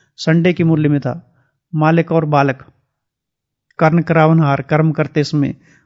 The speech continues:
मालक को साथ रखो", है ना, "और बालक बनकर कर्म करते रहो।" तो साक्षी अवस्था का भी अभ्यास हमारे जीवन में रहता रहना चाहिए, तभी हम निरंतर आगे बढ़ते जाएंगे। Next है,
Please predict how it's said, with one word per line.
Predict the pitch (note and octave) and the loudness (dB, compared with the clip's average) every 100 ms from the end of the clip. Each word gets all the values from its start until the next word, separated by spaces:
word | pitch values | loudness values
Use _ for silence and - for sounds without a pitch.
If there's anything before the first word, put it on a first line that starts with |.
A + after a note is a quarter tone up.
| _ | _
मालक | D3+ D#3 D#3+ D3+ | 0 2 2 -2
को | D#3+ | -4
साथ | D3+ D3+ C#3+ C#3 | -4 -2 -2 -4
रखो", | C3 - - - _ _ _ - | -12 -12 -16 -16 _ _ _ -14
है | - | -8
ना, | A3 A3+ _ _ _ _ C#3+ | -8 -10 _ _ _ _ -6
"और | D3+ | -2
बालक | C#3+ D3+ D#3+ D#3 | 0 0 0 0
बनकर | D#3 D3 D#3 | -2 -2 -2
कर्म | D#3+ D#3+ | 0 0
करते | D3 C3 C#3+ | 0 -4 -6
रहो।" | C3+ C3 D3+ _ _ _ _ - | -6 -6 -10 _ _ _ _ -6
तो | |
साक्षी | D#3 - D#3+ - - F3 | -4 -2 -2 -2 -2 0
अवस्था | D#3 - D#3+ | 0 -4 -6
का | D#3 D#3 | -4 -4
भी | D3+ D3 D#3+ | -2 -4 -4
अभ्यास | C3+ C#3 C#3 C#3 - _ _ _ - | -4 -2 -4 -6 -12 _ _ _ -4
हमारे | D3 C#3+ C#3+ | 0 0 0
जीवन | C#3 C#3+ C#3 | -2 -2 -2
में | D3 D3+ | 0 0
रहता | C#3+ C#3+ D3 | 0 -2 -2
रहना | C3+ C3+ | -2 -2
चाहिए, | C3 C3+ C#3 D#3+ _ - | -4 -6 -8 -10 _ -4
तभी | D#3+ E3 | 0 2
हम | D#3 | 2
निरंतर | D3+ D3 D3 C#3 | 2 2 0 -2
आगे | D3 C#3+ C#3+ | -2 0 0
बढ़ते | C#3 C3+ C#3+ | 0 -2 -2
जाएंगे। | C3 B2 - F3+ _ _ _ _ _ _ _ _ _ _ _ _ _ _ - | -2 -4 -8 -12 _ _ _ _ _ _ _ _ _ _ _ _ _ _ -4
Next | E3+ F#3 - G3 | 0 0 0 2
है, | F#3+ G3 | 2 2